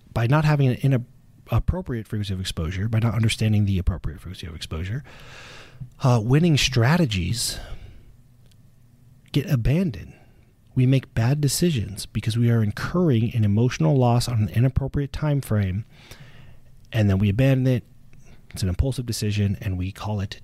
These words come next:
data-driven. And so we gotta understand,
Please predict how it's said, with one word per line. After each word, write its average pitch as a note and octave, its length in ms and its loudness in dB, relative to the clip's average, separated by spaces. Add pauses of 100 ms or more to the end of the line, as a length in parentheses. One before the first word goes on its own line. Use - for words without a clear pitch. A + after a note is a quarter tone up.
data-driven. F#2 1040 -2 (880)
And A2+ 100 -6
so G#2+ 100 -4
we G#2+ 60 -4
gotta C3 240 0
understand, C#3 920 -2